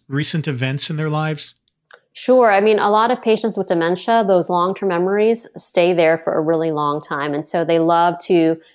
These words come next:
Speaker 2: wax poetic about their childhood or their experience as a young adult or when their kids were little and things like that. And it's kind of a safer space for them to spend time
Speaker 1: Mm-hmm.
Speaker 2: because short-term memories are so impaired. So they may not remember,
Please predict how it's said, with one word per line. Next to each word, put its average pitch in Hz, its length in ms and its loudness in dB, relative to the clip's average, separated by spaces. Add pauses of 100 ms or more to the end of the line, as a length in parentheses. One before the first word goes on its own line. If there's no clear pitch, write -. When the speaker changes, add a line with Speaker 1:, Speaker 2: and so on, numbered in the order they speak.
(140)
Speaker 2:
wax 175 380 -2
poetic 180 500 2
about 151 400 0
their 135 140 -4
childhood 247 800 2
or 165 100 0
their 147 140 -4
experience 170 380 -4
as 151 120 -8
a 151 60 -4
young 143 180 -6
adult 202 480 0
or 165 60 -8
when 143 140 -10
their 127 80 -14
kids 233 320 -2
were 214 100 0
little 196 380 0 (280)
and 185 120 -8
things 180 160 0
like 165 180 -2
that. 160 240 0
And 196 100 0
it's 208 120 -6
kind 277 240 0
of 208 80 0
a - 20 0
safer 185 400 0
space 170 640 -2
for 175 120 0
them 165 260 0
to 165 120 -2
spend 170 380 -4
time 160 380 -2
Speaker 1:
Mm-hmm. - 20 -2 (260)
Speaker 2:
because 190 240 0
short-term 196 320 0
memories 175 300 -2
are 160 40 -2
so 151 220 -6
impaired. - 480 -2 (300)
So - 180 -2
they 190 160 4
may 214 140 2
not 214 180 2
remember, 170 720 2